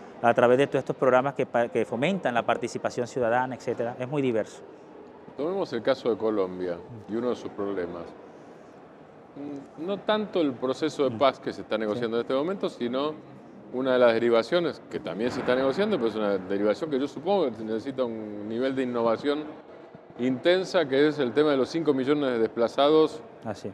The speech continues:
Speaker 2: por sesenta años de violencia. Pongamos entre violencia estatal, violencia militar, violencia paramilitar, violencia guerrillera, violencia narco.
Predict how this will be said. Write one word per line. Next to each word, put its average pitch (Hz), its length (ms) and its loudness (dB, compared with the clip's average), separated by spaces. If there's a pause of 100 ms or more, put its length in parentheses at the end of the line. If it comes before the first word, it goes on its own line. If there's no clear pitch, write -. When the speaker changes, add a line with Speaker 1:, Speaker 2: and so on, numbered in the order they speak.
(120)
Speaker 2:
por 117 120 4
sesenta 135 440 0
años 143 180 4
de 120 80 4
violencia. 104 640 2
Pongamos 110 420 -4
entre 104 320 -2
violencia 110 540 2
estatal, 175 600 0
violencia 104 380 0
militar, 104 540 -2 (400)
violencia 113 420 2
paramilitar, 107 720 2
violencia 127 360 0
guerrillera, 123 560 4
violencia 127 420 2
narco. 95 420 -2